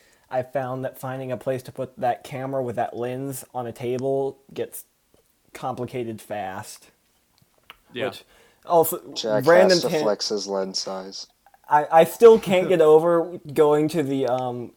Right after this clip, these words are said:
Speaker 1: the Keys to the Kingdom vlog and just being able to
Speaker 2: Oh my
Speaker 1: hover over it,
Speaker 2: gosh.
Speaker 1: and it's us comparing our camera lenses. Like,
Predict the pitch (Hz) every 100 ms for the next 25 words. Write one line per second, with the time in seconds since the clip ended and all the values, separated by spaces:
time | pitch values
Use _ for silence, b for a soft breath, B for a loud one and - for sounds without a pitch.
0 | _ 127 139 - 156 151 160 135 - 147
1 | 147 147 123 131 120 123 135 143 127 143
2 | 139 - 147 143 139 131 117 147 143 160
3 | 160 165 156 165 170 170 175 175 151 156
4 | - - 147 151 - 151 131 139 139 139
5 | 123 - 120 123 113 113 113 117 120 120
6 | 113 -